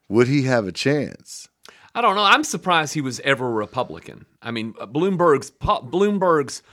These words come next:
Speaker 2: policies have never been aligned with Republicans unless,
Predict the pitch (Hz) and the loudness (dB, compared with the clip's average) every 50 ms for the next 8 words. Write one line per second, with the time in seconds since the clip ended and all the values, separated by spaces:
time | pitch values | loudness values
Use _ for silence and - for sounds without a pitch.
0 | _ _ _ _ - - 240 269 277 240 180 - - 143 123 - 143 117 104 113 | _ _ _ _ -4 0 0 2 2 0 -2 -2 -4 -4 -4 -4 -4 -6 -6 -6
1 | 123 131 143 165 190 190 147 139 107 85 98 90 87 87 87 87 85 85 85 92 | -4 -2 2 4 4 4 4 2 -2 -4 -8 -10 -10 -12 -12 -12 -14 -14 -14 -16
2 | 92 - 98 87 82 113 92 92 - 104 104 - 120 123 113 - - 151 156 160 | -16 -16 -16 -12 -10 -10 -10 -10 -12 -12 -10 -10 -10 -10 -10 -8 -8 -6 -4 -4
3 | 175 190 214 240 262 269 240 202 170 - - - - | -2 0 0 2 4 4 2 2 0 -2 -4 -6 -6